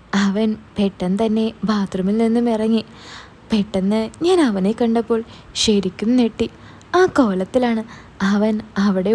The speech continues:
ഉണ്ടായിരുന്നത്. ഞാൻ അവനെ നോക്കി നിന്നുപോയി. അവൻ പെട്ടെന്ന് എന്നെ കണ്ടതും ഒരൊറ്റ ഓട്ടം അവൻ്റെ റൂമിലേക്ക്. ഞാൻ തിരിച്ച് കിച്ചണിലേക്ക് പോയി. പിന്നെ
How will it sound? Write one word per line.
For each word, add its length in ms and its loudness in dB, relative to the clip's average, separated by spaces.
ഉണ്ടായിരുന്നത്. 560 0
ഞാൻ 180 4
അവനെ 260 0
നോക്കി 420 0
നിന്നുപോയി. 460 -2
അവൻ 160 4
പെട്ടെന്ന് 400 0
എന്നെ 260 0
കണ്ടതും 360 -2
ഒരൊറ്റ 440 2
ഓട്ടം 260 -2
അവൻ്റെ 320 2
റൂമിലേക്ക്. 580 0
ഞാൻ 160 4
തിരിച്ച് 340 0
കിച്ചണിലേക്ക് 640 -2
പോയി. 180 0
പിന്നെ 220 6